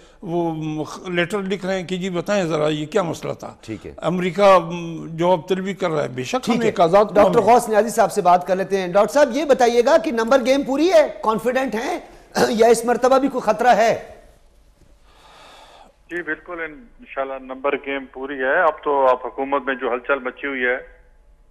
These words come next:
Speaker 3: और मुझे तो ख्याल है कि इंशाल्लाह हमें नंबर गेम करने की ज़रूरत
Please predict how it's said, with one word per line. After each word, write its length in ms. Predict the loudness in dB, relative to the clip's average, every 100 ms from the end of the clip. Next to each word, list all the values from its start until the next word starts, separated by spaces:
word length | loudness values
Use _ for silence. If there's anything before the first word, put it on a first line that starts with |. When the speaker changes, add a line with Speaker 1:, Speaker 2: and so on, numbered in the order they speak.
| _ -4
Speaker 3:
और 280 | 2 2 2
मुझे 340 | -2 -2 -2
तो 440 | -4 -6 -4 -4
ख्याल 400 | -6 -2 0 2
है 80 | 2
कि 160 | 0 -4
इंशाल्लाह 400 | -4 -2 0 0
हमें 320 | -2 -4 -4
नंबर 280 | -4 -6 -6
गेम 300 | -4 -4 -4
करने 320 | -6 -8 -8
की 260 | -10 -10 -10
ज़रूरत 240 | -10 -10